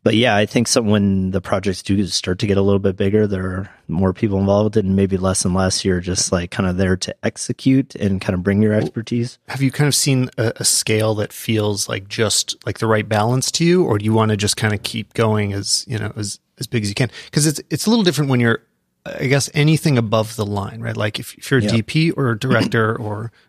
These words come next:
Speaker 2: a few other titles,
Speaker 1: Mm-hmm.
Speaker 2: you'll probably maintain your creative control. I think
Speaker 1: Yeah.
Speaker 2: it's, it's a lot of the other roles that maybe you get a little bit diminished as.
Speaker 1: Yeah, I think, uh, when you're above the line, there's definitely,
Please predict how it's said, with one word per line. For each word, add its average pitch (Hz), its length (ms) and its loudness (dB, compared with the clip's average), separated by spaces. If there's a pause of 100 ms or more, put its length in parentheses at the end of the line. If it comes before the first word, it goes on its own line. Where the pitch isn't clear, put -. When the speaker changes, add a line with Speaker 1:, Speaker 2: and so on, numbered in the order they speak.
Speaker 2:
a 135 60 -12
few 131 240 0
other 120 180 2
titles, 110 560 0 (200)
Speaker 1:
Mm-hmm. 104 340 0 (100)
Speaker 2:
you'll 147 140 0
probably 170 300 2
maintain 127 400 2
your 113 120 0
creative - 360 -8
control. 127 460 -12 (140)
I 143 60 -10
think 98 140 2
Speaker 1:
Yeah. - 60 4
Speaker 2:
it's, - 100 -8
it's - 180 -4
a 160 40 2
lot 151 180 2
of 123 60 -4
the 117 100 2
other 104 300 0 (140)
roles 117 640 2
that 101 280 -8 (560)
maybe 104 220 -4
you - 360 -12
get 107 200 -2
a 104 40 -4
little 107 220 0
bit 104 180 -6
diminished 107 460 -12
as. - 280 -10 (640)
Speaker 1:
Yeah, 175 240 4
I 110 120 4
think, 147 260 -2
uh, 110 380 4
when 120 260 0
you're 127 140 4
above 123 260 2
the 107 140 0
line, 98 320 0
there's 98 180 0
definitely, 95 720 0